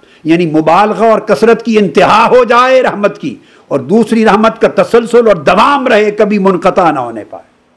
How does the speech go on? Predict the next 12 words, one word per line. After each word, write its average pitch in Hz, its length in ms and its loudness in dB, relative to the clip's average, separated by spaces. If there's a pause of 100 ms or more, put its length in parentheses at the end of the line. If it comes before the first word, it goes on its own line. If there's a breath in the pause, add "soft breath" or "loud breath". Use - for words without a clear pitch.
(2250)
اس 165 160 -6
رحمت 180 360 0
کو 175 80 0
بیان 156 300 0
کیا 143 300 -4 (460 soft breath)
اور 143 120 -8
باقی 165 340 -4
ساری 254 560 0
صفتوں 233 460 0
کو 202 140 0
مؤخر 170 420 0
رکھا۔ - 280 -12